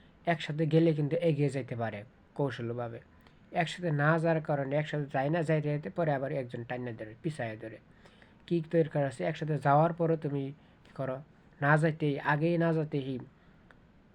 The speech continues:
আমার অমুক পদ দেয়া লাগবো, প্রধানমন্ত্রী হতে হবো, এইটা হইতে হবো, এইটা হইতে হবো, এরম ব্যাপারটা। আসলে করতে হলে,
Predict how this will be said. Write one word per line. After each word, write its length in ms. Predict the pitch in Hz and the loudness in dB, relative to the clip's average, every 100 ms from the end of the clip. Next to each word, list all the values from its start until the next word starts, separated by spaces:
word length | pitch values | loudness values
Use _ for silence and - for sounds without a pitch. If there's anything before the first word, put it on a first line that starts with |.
| _ _ - _ _ _ _ _ | _ _ -20 _ _ _ _ _
আমার 240 | 131 123 151 | -6 -2 0
অমুক 260 | 143 147 - | 0 -2 0
পদ 160 | 147 131 135 | 0 0 -4
দেয়া 180 | 131 | -4
লাগবো, 360 | 131 123 120 120 131 | -2 -4 -6 -8 -6
প্রধানমন্ত্রী 540 | 139 131 123 123 120 117 | -6 -4 -6 -6 -8 -6
হতে 280 | 117 120 117 | -8 -8 -8
হবো, 300 | 120 117 117 | -8 -10 -12
এইটা 380 | 127 123 117 | -10 -6 -6
হইতে 180 | 117 120 | -6 -8
হবো, 120 | 113 | -10
এইটা 180 | 117 120 120 | -10 -10 -10
হইতে 200 | 117 120 | -8 -10
হবো, 180 | 120 131 - - _ - - - _ - | -10 -16 -20 -20 _ -20 -20 -20 _ -4
এরম 300 | 180 139 113 110 | 0 0 -2 -6
ব্যাপারটা। 440 | 120 117 113 - - - - _ _ - - - - - - | -10 -8 -12 -14 -20 -20 -20 _ _ -20 -20 -20 -20 -20 -10
আসলে 440 | 151 170 151 156 - - - _ - - - _ - - - - - - - - - - - - - | -6 0 2 2 -2 -14 -20 _ -20 -20 -20 _ -20 -20 -20 -20 -20 -20 -20 -20 -20 -20 -20 -20 -8
করতে 280 | 170 170 180 | -6 -2 0
হলে, 260 | 175 196 | 2 2